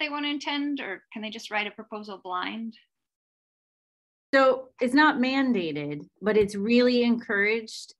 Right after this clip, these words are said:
Speaker 2: Um, and in fact, if you, if you do have, um, some description,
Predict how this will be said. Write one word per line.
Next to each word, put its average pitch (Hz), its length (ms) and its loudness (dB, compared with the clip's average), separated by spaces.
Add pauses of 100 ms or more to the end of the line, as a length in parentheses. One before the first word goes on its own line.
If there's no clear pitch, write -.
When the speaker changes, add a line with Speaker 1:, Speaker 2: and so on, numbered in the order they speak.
Speaker 2:
Um, 180 540 2 (360)
and 208 100 2
in 202 200 2
fact, 208 320 2
if 202 200 2
you, 202 560 2
if 196 160 -4
you 202 160 -2
do 208 400 2
have, 180 540 -2 (240)
um, 185 560 0
some 190 460 2
description, 190 1000 -2